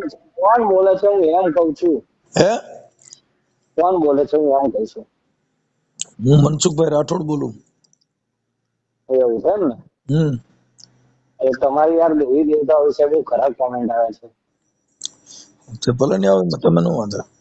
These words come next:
Speaker 1: હા?
Speaker 2: ભલે ને આવતી એમાં દેવી દેવતા ને એને વાંધો, તમે નો વાંધો.
Speaker 1: અરે પણ જેને આસ્થા એનો તો ઠેક પહોંચે ને હું એમ કહું છું.
Speaker 2: આસ્થા તો મારી એ છે તો હું એમાં શું કરું?
Speaker 1: હા?
Speaker 2: આસ્થા તો હું રાખીને બેઠો છું.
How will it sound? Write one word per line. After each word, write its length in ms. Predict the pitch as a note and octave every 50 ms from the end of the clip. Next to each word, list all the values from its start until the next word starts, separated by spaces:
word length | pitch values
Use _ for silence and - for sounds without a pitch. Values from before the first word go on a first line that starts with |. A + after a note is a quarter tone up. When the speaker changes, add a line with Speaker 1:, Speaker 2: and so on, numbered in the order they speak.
| _ _ _ _ _ _ _ _ _ - - - - _ -
Speaker 1:
હા? 160 | C#3+ E3 G3 - G3 G3 - - - - - _ _ _ _ _ _ -
Speaker 2:
ભલે 200 | - E3 F#3+ G#3+
ને 80 | G#3+ G#3+
આવતી 180 | G#3 G#3+ G3+ A3
એમાં 220 | G3 F#3 F3 E3
દેવી 220 | E3 G3 G#3 G#3+
દેવતા 420 | G3 G3 G#3+ G#3 F3+ G#3+ G3 F#3+ F#3
ને 140 | F3 E3+ F3 F3
એને 260 | F#3+ G#3 A3 A3 G3+
વાંધો, 280 | F3 D#3+ D#3 D3+ D3 D3+
તમે 260 | - - F3 F3 F#3
નો 120 | G3 G3 F3+
વાંધો. 260 | C#3 A2+ A2+ A2+ B2 - - _ _ _ _ _ _ _ _ _ _ _ _ _ _ _ _ _ _ _ - - _ _ -
Speaker 1:
અરે 240 | - A#2+ A#2+ B2+ C#3+
પણ 200 | C3 D#3+ D3+ D3 - - A2 A2 - _ _ _ _ - -
જેને 240 | B2 C3+ C#3 D#3 F3+
આસ્થા 420 | D#3 C3+ B2 - - - F3 E3+
એનો 140 | D#3+ E3 D#3+
તો 140 | D#3 F#3 D#3+
ઠેક 240 | - E3+ F3 E3 -
પહોંચે 300 | - D3 C3+ A#2+ G3 G3
ને 80 | F#3 D#3
હું 160 | D3+ D3 C#3
એમ 160 | C3 B2 A2+
કહું 140 | G#2+ G2+ G2
છું. 300 | - _ _ _ - G2 - -
Speaker 2:
આસ્થા 440 | - - - - A#2 - - - E3
તો 80 | E3 F#3
મારી 340 | F3+ F3+ G3 A3 - - C4+
એ 120 | C4 G3+
છે 160 | - G3+ F3+
તો 120 | C#3+ D3+ C3+
હું 360 | B2+ B2 B2+ C#3 D3+ E3+ F3+ G3
એમાં 180 | G3+ G#3 F#3+
શું 160 | F3 F#3+ F#3+
કરું? 220 | - C3+ A2+ G2+ - - - _ _ _ - _ _ _ _ _ - - - _ _ _ _ _ _ _ _ _ _ _ _ _ _ _ _ _ _ _ -
Speaker 1:
હા? 160 | D3 F#3+ B3 A3+ - - - _ _ - _ - -
Speaker 2:
આસ્થા 380 | D#3 D#3+ E3+ - - - G3 F#3+
તો 100 | F#3 G3
હું 240 | G3 G3+ A3+ B3+
રાખીને 300 | A#3 A3+ G#3+ D#3+ - - F3
બેઠો 260 | F3 D#3+ - C#3+ -
છું. 120 | A#2 B2+